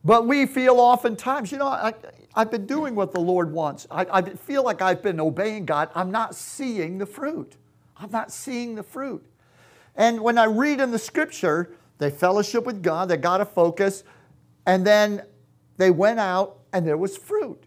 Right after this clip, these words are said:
You just read it all over the Gospels, read it in the Old Testament, you read it in the book of Acts.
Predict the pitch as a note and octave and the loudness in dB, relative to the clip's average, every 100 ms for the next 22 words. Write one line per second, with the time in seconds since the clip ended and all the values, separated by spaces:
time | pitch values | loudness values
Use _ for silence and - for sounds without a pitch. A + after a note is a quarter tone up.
0 | _ - A3 A3 G3+ G3 G#3+ C#4+ A#3 D#3+ | _ -6 -2 -2 -2 -2 -2 -2 0 -2
1 | - F#3+ F#3+ A3+ A3 G3 E3+ C#3 F#3 G3 | -2 -4 0 2 2 0 -2 0 -2 -2
2 | G3+ A3+ G3+ E3 F#3+ A#3 F3+ E3+ G#3 - | -4 -6 -4 0 0 0 2 2 2 0
3 | A#3 A3+ G#3+ A3 D3 C3+ G#3+ A3 D3+ A#2 | -4 -4 -10 -8 -6 -4 -6 -6 -8 -2
4 | G#3 G3+ D3 D#3 D#3+ A#3+ - - - | -2 0 0 0 0 -2 -6 -18 -20